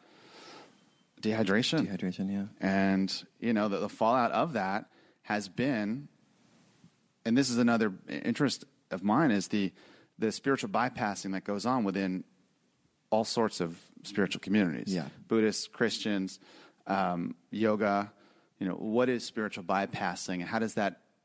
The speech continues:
Speaker 1: how does that lead to somebody to maybe, uh, give away their own mental sovereignty?
Speaker 2: Mm-hmm.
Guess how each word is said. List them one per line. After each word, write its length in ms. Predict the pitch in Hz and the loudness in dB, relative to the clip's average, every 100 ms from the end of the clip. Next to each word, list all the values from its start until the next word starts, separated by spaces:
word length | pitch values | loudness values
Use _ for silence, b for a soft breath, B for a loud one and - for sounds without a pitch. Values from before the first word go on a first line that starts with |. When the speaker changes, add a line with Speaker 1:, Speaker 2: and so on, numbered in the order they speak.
| _ | _
Speaker 1:
how 220 | - 147 | -8 -2
does 160 | 160 135 | -2 -2
that 120 | 120 | -2
lead 200 | 120 139 | -2 -2
to 60 | 123 | -2
somebody 400 | 117 104 101 98 | -4 -2 0 0
to 60 | |
maybe, 440 | 98 101 98 90 - B B B B B B _ _ _ - | 0 0 2 0 -2 B B B B B B _ _ _ -2
uh, 480 | 95 92 87 78 - - - - _ _ _ | 0 2 2 0 -2 -8 -16 -20 _ _ _
give 160 | 123 120 | -2 0
away 220 | 113 110 | 2 2
their 180 | 107 98 | 0 0
own 360 | 107 104 98 - | 0 -2 -4 -6
mental 280 | - 104 104 | -2 -2 -2
sovereignty? 800 | 87 104 117 120 92 87 82 - 107 | -4 -2 0 0 -2 -4 -10 -8 -4
Speaker 2:
Mm-hmm. 240 | 98 92 | 0 0